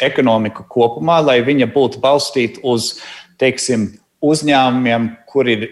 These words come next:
ir dārgāka preces un pakalpojumi, kas var atļauties maksāt lielākas algas, tā saucamā lielākā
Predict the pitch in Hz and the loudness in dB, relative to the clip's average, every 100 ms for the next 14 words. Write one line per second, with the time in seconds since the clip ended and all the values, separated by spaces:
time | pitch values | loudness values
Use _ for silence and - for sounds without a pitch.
0 | 120 107 - 139 151 131 120 104 - - | -2 -2 2 4 4 2 0 -2 -6 -4
1 | 143 143 - 113 - 156 156 127 - 156 | -2 -2 -4 -4 -2 0 2 0 0 -4
2 | 113 113 - 127 143 131 104 110 - 131 | -4 -6 -2 0 2 0 0 -2 -2 -2
3 | 127 117 95 123 135 123 95 - - 117 | 0 -2 0 2 4 4 2 -4 -4 0
4 | 160 170 123 - 117 - 135 - 113 107 | 2 2 -2 -2 -2 0 -2 0 -2 2
5 | 135 139 117 - | 2 4 2 -2